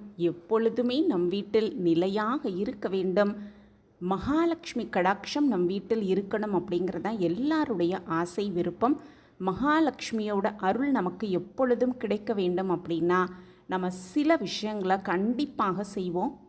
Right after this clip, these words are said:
அப்படி நம் வீட்டில் நாம் செய்யக்கூடிய விஷயத்தில்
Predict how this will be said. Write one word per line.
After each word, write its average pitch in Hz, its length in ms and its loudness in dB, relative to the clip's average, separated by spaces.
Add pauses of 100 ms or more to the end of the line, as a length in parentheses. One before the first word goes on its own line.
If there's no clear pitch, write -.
(160)
அப்படி 214 440 -4 (560)
நம் 240 260 4
வீட்டில் 226 500 0 (280)
நாம் 180 320 4
செய்யக்கூடிய 262 680 -2
விஷயத்தில் 214 680 -2